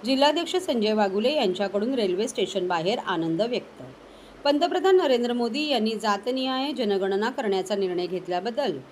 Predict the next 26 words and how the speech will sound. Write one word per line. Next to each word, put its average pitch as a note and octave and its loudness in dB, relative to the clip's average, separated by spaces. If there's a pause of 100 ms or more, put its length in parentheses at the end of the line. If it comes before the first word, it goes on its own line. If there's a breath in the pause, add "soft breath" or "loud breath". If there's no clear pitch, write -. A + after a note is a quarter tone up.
(260 loud breath)
भाजपातर्फे D4 0
ठाणे A#3 0
शहरात G#3+ 0
जल्लोष F#3 -2
व्यक्त G3 -8
करण्यात G3 -2
आला. D#3 -4 (460 loud breath)
भाजपाचे D#4 0
ठाणे A#3+ 0
शहर G#3+ 0 (160)
जिल्हाध्यक्ष F#3 -4
संजय G#3 -2
वागुले F#3 -2
यांनी A#3 0 (480 loud breath)
कार्यकर्त्यांसह C#4 0
रेल्वे A3 0
स्टेशन A3 -8
बाहेर G#3 -2
जल्लोष F3+ -6
करून G3 -2 (360 loud breath)
नागरिकांना C4 -2
लाडू G#3+ 0
वाटप G#3 -4
करत G#3+ -2
आनंद F#3 -2
व्यक्त A#3+ -6